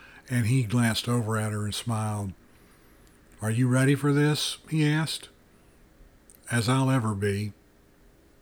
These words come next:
"Are you pretty sure you can do something to help us?" "I'm sure there's something I can do," Drew said.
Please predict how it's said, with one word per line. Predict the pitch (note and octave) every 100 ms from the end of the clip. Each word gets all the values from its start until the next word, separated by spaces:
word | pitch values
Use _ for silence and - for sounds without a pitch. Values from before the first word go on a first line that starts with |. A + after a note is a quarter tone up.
| _ _ -
"Are | A#2
you | A#2+ C#3
pretty | D3 C#3+
sure | C3 - C#3
you | C#3+ C3+
can | B2 A#2
do | B2
something | - C#3 B2+ B2
to | G#2+
help | F#2 A#2 B2 D#3+
us?" | D#3 - - - _ - - - - - _ - _
"I'm | - D#3
sure | D3+ F#3 D#3+
there's | C3+ -
something | C3+ B2 A#2+ A2+
I | A2
can | - G#2
do," | F#2+ G2+ G2
Drew | F#2+ G2 G2+
said. | - G#2 G2 G2